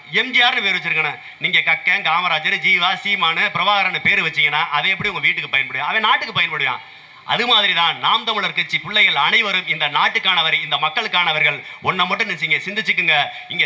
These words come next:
திண்டுக்கல் மாவட்டத்துல, திண்டுக்கல்னா இன்னைக்கு எல்லா பேரும் பூட்டுன்னு சொல்லி ஃபேமஸா பேசிக்கிட்டு இருக்கோம். நீங்க மறந்துடாதீங்க, ஒவ்வொரு ஊருக்கு ஒரு பழமொழி இருக்கு. அது மாதிரி திண்டுக்கல்லுக்கு இருக்க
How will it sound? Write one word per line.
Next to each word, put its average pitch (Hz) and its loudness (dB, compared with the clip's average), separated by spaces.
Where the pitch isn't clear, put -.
திண்டுக்கல் 196 -2
மாவட்டத்துல, 170 0
திண்டுக்கல்னா 214 0
இன்னைக்கு 165 2
எல்லா 208 0
பேரும் 226 -2
பூட்டுன்னு 254 -2
சொல்லி 185 2
ஃபேமஸா 202 2
பேசிக்கிட்டு 185 0
இருக்கோம். 214 0
நீங்க 180 2
மறந்துடாதீங்க, 196 2
ஒவ்வொரு 208 0
ஊருக்கு 247 -2
ஒரு 196 0
பழமொழி 226 4
இருக்கு. 185 2
அது 180 0
மாதிரி 233 4
திண்டுக்கல்லுக்கு 233 -2
இருக்க 196 0